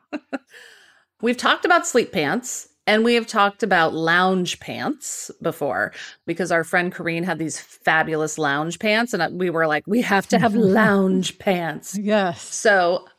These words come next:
Speaker 2: mine happen to be bamboo, and they're perfect to sleep in. And I've gotten now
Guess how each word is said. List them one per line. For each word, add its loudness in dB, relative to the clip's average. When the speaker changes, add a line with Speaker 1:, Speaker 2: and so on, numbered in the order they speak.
Speaker 2:
mine 4
happen 2
to -2
be -2
bamboo, 0
and -2
they're 0
perfect -2
to -8
sleep -6
in. -4
And -4
I've -4
gotten -4
now -2